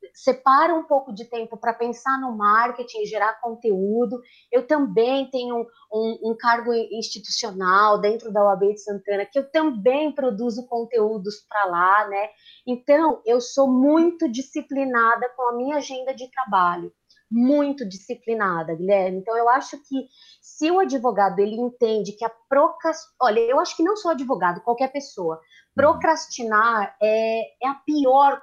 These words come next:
Speaker 1: coisa da vida, né? É a pior coisa da vida. Então, assim, eu sou muito responsável e muito disciplinada com a minha agenda. Então, eu coloco lá: se segunda-feira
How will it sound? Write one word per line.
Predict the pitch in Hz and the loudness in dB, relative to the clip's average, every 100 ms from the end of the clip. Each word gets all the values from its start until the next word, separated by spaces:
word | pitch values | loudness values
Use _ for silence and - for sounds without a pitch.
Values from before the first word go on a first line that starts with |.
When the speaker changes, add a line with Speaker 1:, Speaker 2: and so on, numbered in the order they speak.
| - | 0
Speaker 1:
coisa | 226 226 202 214 | 4 4 2 0
da | 196 202 | 2 0
vida, | 175 180 175 151 160 _ | -2 -6 -6 -6 -14 _
né? | 185 190 | -12 -8
É | 220 | -2
a | 247 | -2
pior | - 262 226 220 208 | -2 0 4 4 2
coisa | 208 180 180 | -4 -6 -6
da | 175 | -8
vida. | 170 170 160 160 _ _ - | -8 -8 -8 -12 _ _ -12
Então, | 233 226 254 | -6 -2 0
assim, | 277 269 240 - | -2 -6 -10 0
eu | 247 | 0
sou | 247 - 277 | 0 0 2
muito | 233 240 277 285 277 277 | 2 4 4 4 2 -2
responsável | 233 226 - 240 226 214 196 208 247 220 | -2 -4 -4 -8 -4 0 2 2 -2 -4
e | 226 | -6
muito | 240 269 339 339 | -2 2 2 0
disciplinada | 196 196 - _ 208 208 233 262 214 220 | -12 -16 -20 _ -10 -2 0 0 -4 -6
com | - 247 | -4 -4
a | 240 | -4
minha | 240 254 | -6 -6
agenda. | 269 220 185 180 175 - _ _ | -6 -8 -10 -10 -12 -14 _ _
Então, | 240 247 302 | -10 -4 -2
eu | 330 | -2
coloco | 330 320 311 320 | 0 2 2 0
lá: | 359 214 | 0 -2
se | 208 240 | -4 -10
segunda-feira | 269 214 285 330 370 370 277 247 202 | -10 -4 -2 -2 -4 -6 -2 0 0